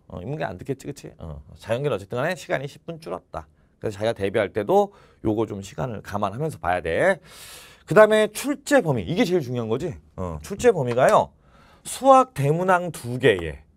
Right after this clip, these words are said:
과학 대문항 하나가 나왔어. 그리고 이 과학 논술도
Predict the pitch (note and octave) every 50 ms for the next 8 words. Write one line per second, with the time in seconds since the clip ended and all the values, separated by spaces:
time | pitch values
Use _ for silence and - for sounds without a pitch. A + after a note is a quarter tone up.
0 | _ _ _ _ - - - C#3 C#3 E3+ G#3 G#3 G3+ - B2 A#2+ B2+ C3 C3 A#2+
1 | A2 A#2 D#3 A3 G#3+ F#3+ C#3+ F#2 D2+ D2 - - - E2 D#2 - _ _ _ _
2 | _ _ _ _ _ - D#3+ F3+ F#3 G3 E3+ D#3+ F3 D#3+ - A2+ A2 A2+ B2+ C#3+
3 | C#3+ C#3 C3+ C3 G#2+ B2+ C3+ D#3+ A3+ A#3 A#3